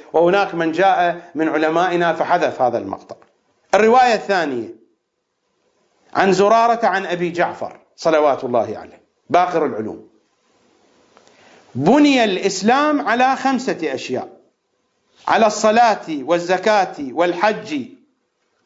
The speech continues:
والصوم والولاية." قال زرارة: "فقلت: وأي شيء من ذلك أفضل؟" فقال: "الولاية أفضل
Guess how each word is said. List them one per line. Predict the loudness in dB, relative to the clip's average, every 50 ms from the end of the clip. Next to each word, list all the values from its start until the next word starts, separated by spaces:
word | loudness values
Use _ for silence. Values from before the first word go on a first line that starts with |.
| _ _ _ _ _ _ -20 -20 -20 _ -20 -6 0
والصوم | 2 2 2 2 2 2 4 4 4 4 2 2 2 2 2 0 -2 -6 -12 -20 _ _ _ _ _ _ _ _ _ _ _ _ _
والولاية." | 0 2 4 4 4 4 2 2 0 -2 -4 -8 -14 -20 -20 _ _ _ _ _ _ _ _ _ _ _ _ _ _ _ _ _ _ _ _ _ _ _ -20 -20 -20 -20 -20 -20 -20 -20 -20 -20 -20 -20 -20 -20 -20 _ _ _ -20 _ _ _ _ -20 _ _ _ _ -8 -2
قال | 2 2 4 4 2 2
زرارة: | 2 2 4 4 4 4 4 2 0 0 -2 -4 -8 -16 -20 _ _ _ _ _ _
"فقلت: | _ -2 -2 -2 0 2 2 2 2 0 -2 -4 -4 -4 -4 -6 -10 -16 -20 _ _ _ _ _ _ _ _ _ _
وأي | 2 2 2 4 4 2 2 4 4 4 4
شيء | 4 2 2 2 0 0 0 0
من | 2 2 0 2
ذلك | 2 2 2 2 0 -2 -2 -2
أفضل؟" | 0 0 0 -2 -2 -6 -6 -6 -8 -10 -16 -20 _ _ _ _ _ _ _ _ _ _ _ _ _ _ _ _ _
فقال: | -2 -2 2 2 2 4 4 2
"الولاية | 2 0 0 0 2 2 2 2 2 0 -2 -4 -6 -10 -16 -20 _ _ _ _ _ _ _ _ _ _ _ _
أفضل | 0 0 0 0 -2 -2 -2 -2 -2 -6 -12 -18